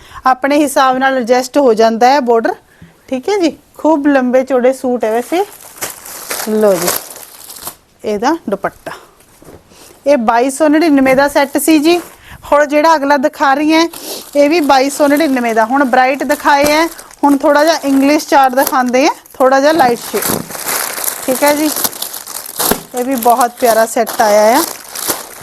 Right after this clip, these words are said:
ਪੰਜ ਪੀਸਿਸ ਦਾ ਸੈੱਟ ਆ ਜੀ। ਸਭ ਤੋਂ ਪਹਿਲਾਂ ਦੇਖੋ ਜੀ ਆਪਣਾ, ਪਹਿਲਾਂ ਤਾਂ ਕੱਪੜਾ ਹੀ ਇਤਨਾ ਮਖਮਲ ਵਰਗਾ ਹੈ ਨਾ, ਬਹੁਤ ਪਿਆਰਾ।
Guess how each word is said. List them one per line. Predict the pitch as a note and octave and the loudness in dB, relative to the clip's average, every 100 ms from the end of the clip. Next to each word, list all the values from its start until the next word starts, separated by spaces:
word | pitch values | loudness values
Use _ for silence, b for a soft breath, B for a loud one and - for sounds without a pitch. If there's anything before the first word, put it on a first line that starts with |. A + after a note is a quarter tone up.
| - - - - - - - - - - - - | -16 -12 -10 -10 -10 -12 -12 -6 -6 -6 -14 0
ਪੰਜ | D4 D4 D4 | 2 2 0
ਪੀਸਿਸ | D4 C#4 C4+ B3 | 0 0 0 0
ਦਾ | A#3+ | 0
ਸੈੱਟ | - G#3+ - F3 | 0 -4 -4 -8
ਆ | |
ਜੀ। | F3+ E3+ - - - - _ _ - - - - - - _ - - - - - - - - - - - - - - - - - - - | -10 -14 -12 -8 -8 -12 _ _ -20 -14 -8 -6 -8 -18 _ -20 -20 -16 -8 -6 -6 -8 -10 -12 -16 -18 -16 -12 -10 -12 -14 -14 -14 -6
ਸਭ | - B3 - | -2 -2 -2
ਤੋਂ | D#4+ | -2
ਪਹਿਲਾਂ | D4+ C4+ D4 | 0 2 2
ਦੇਖੋ | C#4+ C#4+ C#4+ | 0 0 0
ਜੀ | C4+ C#4+ | 2 2
ਆਪਣਾ, | C4 C4 C4 | 0 0 0
ਪਹਿਲਾਂ | C#4 C#4+ D#4 | 0 0 0
ਤਾਂ | F4 - | -2 -4
ਕੱਪੜਾ | C4+ - C#4 | -8 -2 0
ਹੀ | C#4 | 0
ਇਤਨਾ | C#4 C4+ C#4 | -4 -2 0
ਮਖਮਲ | C#4 B3+ C4+ - C4+ C#4+ | 2 2 -2 -2 0 2
ਵਰਗਾ | C#4 A#3+ A3+ B3 | 2 0 0 0
ਹੈ | B3 | 2
ਨਾ, | C#4 | 0
ਬਹੁਤ | A3+ C4 - B3 A#3+ | 0 -2 0 -2 0
ਪਿਆਰਾ। | G#3+ F3+ F3+ | -2 0 -2